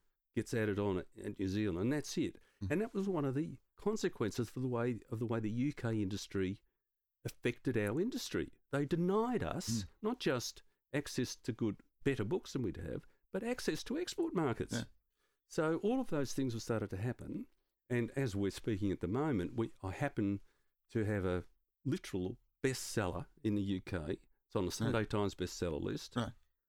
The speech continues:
Speaker 1: We've sold a lot of copies very quickly.
Speaker 2: Yeah.
Speaker 1: And it's, it's actually a pleasure,
Speaker 2: <laughs>
Speaker 1: uh, at the moment to be a U K publisher. It hasn't
Speaker 2: Hmm.
Speaker 1: always been so, and it's only
Speaker 2: Right.
Speaker 1: been a bit over two years, so it
Speaker 2: Right.
Speaker 1: can change quickly as well.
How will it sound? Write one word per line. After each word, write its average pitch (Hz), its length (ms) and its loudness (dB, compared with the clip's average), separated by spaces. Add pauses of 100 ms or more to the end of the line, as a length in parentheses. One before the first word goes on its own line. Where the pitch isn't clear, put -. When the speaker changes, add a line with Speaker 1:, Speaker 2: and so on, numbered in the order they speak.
(120)
Speaker 1:
We've - 240 -2 (180)
sold 95 380 2
a 107 40 0
lot 120 180 2
of - 80 -2
copies 95 340 -2
very 90 200 0
quickly. - 420 -6
Speaker 2:
Yeah. 101 100 0 (640)
Speaker 1:
And 110 340 0 (680)
it's, - 260 -10 (300)
it's 123 200 -4
actually 101 540 0 (380)
a - 40 -4
pleasure, 139 600 -2 (440)
Speaker 2:
<laughs> 147 80 6
Speaker 1:
uh, 113 280 2 (240)
at 123 120 -2
the 117 80 0
moment 123 540 2 (440)
to 143 80 2
be 120 220 2
a 113 40 4
U 131 220 2
K 113 220 0
publisher. - 480 -2 (180)
It - 100 -6
hasn't 127 240 2
Speaker 2:
Hmm. 127 60 0
Speaker 1:
always 113 240 2
been 104 180 0
so, 117 220 0
and 151 60 -2
it's 107 120 -2
only 123 140 4
Speaker 2:
Right. 98 40 0
Speaker 1:
been 110 160 4
a 90 40 -2
bit 98 120 2
over 90 180 2
two 104 160 -2
years, 107 360 2
so 104 80 0
it - 20 2
Speaker 2:
Right. 113 80 2
Speaker 1:
can 107 100 2
change 120 280 0
quickly 92 340 -2
as 80 140 -2
well. 101 360 -2